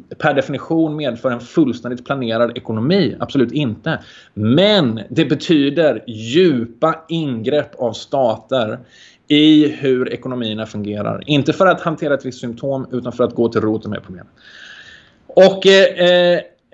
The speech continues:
om man, om man går till, eh, de sa-, de orsaker som, de, de drivkrafter som, som får, eh, som skapar nya pandemier hela tiden, så är situationen väldigt liknande. Om man vill hantera skogsskövling,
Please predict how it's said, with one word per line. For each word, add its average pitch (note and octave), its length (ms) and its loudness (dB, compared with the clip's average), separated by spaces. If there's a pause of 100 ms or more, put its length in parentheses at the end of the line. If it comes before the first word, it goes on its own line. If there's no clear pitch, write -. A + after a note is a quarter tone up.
(360)
om F#3 140 2
man, G3+ 240 2
om F#3+ 140 0
man G3 180 -2
går G3+ 240 4
till, F#3+ 480 -2
eh, F#3+ 160 -2 (360)
de F3 380 -6
sa-, F3+ 320 -2
de F3 240 -4
orsaker F3 420 -2
som, E3+ 380 -4
de, F3 260 -2
de E3+ 160 -2
drivkrafter E3 600 -2
som, D#3 460 -4
som D3+ 400 -4
får, D#3 500 2
eh, F2 680 -8
som D#3 180 -6
skapar F3+ 240 0
nya E3 140 4
pandemier D#3+ 440 -2
hela F3+ 160 0
tiden, D3+ 240 -6
så D#3+ 120 -4
är D#3 40 -2
situationen D3+ 440 -6
väldigt C3+ 220 -4
liknande. D#3 500 0
Om D3+ 260 2
man E3+ 140 2
vill E3+ 160 4
hantera E3 800 0
skogsskövling, E3+ 1160 -4